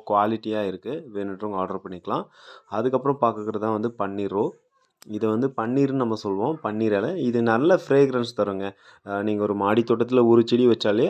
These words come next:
அந்த அளவுக்கு ஒரு மணமா இருக்கக்கூடிய ஒரு செடி தான். இந்த செடியை நம்மளால ஈஸியாவே ப்ரொபகேஷன் செய்ய முடியும். அஹ், அந்த மாதிரி மணம் அதிகமா கொண்ட ஒரு செடின்னு பார்த்தீங்கன்னா,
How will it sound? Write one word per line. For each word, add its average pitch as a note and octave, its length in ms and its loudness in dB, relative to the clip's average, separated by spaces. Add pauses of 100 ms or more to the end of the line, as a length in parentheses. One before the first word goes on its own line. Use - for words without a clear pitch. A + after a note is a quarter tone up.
அந்த G#2+ 240 0
அளவுக்கு A2+ 400 4
ஒரு G#2 180 4 (180)
மணமா G2+ 380 0
இருக்கக்கூடிய G#2 480 -4
ஒரு G2 160 -2
செடி F#2+ 260 -4
தான். A#2+ 180 -2 (360)
இந்த A2+ 160 -4
செடியை B2 280 0
நம்மளால A#2+ 500 4
ஈஸியாவே A#2 500 2
ப்ரொபகேஷன் A2 600 -4
செய்ய G#2+ 240 -2
முடியும். G#2+ 340 -4 (340)
அஹ், G#2+ 280 -4
அந்த G#2 280 -2
மாதிரி B2 320 0 (340)
மணம் A#2 320 4
அதிகமா D3 440 4
கொண்ட B2 300 2
ஒரு A2+ 140 4
செடின்னு A#2 400 0
பார்த்தீங்கன்னா, G#2+ 360 0